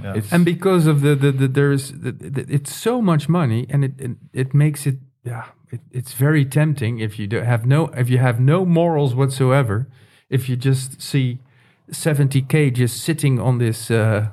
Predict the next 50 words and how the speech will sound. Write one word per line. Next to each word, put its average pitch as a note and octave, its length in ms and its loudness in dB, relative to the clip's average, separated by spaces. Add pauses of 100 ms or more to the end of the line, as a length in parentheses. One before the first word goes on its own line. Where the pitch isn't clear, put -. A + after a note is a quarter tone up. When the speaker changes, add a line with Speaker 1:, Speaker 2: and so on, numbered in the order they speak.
Speaker 2:
Yeah. E2+ 200 -4 (160)
Speaker 3:
this, A#2+ 260 -2 (160)
this A#2+ 200 -2
wrist. C3 500 -2 (840)
Yeah, C3+ 260 2 (260)
Speaker 2:
Okay, C#3+ 160 -2
Speaker 3:
it's, C3 80 -4
Speaker 2:
let, - 80 0
Speaker 3:
it's C#3+ 80 2
Speaker 2:
let, - 80 2
Speaker 3:
horrible. B2 500 0
Anyway. B2 400 2
Speaker 2:
let, A#2 220 -2
let's, F3 300 -2
let's D3+ 140 2
have D3 140 4
a, C3 320 2 (280)
sh-, - 220 -12
let, A#2+ 360 -6
we B2 100 -4
have A#2+ 120 -2
to B2+ 80 -2
round B2 240 2
it A#2+ 100 0
up, D3+ 100 -2
but B2 100 0
Speaker 3:
Yeah, A#2 80 2
Speaker 2:
let's - 100 -2
have C3+ 120 0
a C3+ 120 0
quick - 100 -6
Speaker 3:
let's D3+ 160 2
Speaker 2:
look D3 100 4
Speaker 3:
do - 60 2
Speaker 2:
at C3+ 60 0
the - 80 2
Speaker 3:
that. - 80 4
Speaker 2:
watch C3+ 240 -2
again. A#2+ 320 2 (480)
What C#3+ 240 2
does B2 260 0
make B2 200 2
the G#2+ 120 0
thirty-seven, G#2+ 640 0 (500)
thirty-seven A2+ 460 0
hundred G#2 300 2
so - 240 -4
special? - 580 -6 (440)
It, G#2+ 160 0
uh, A#2+ 60 2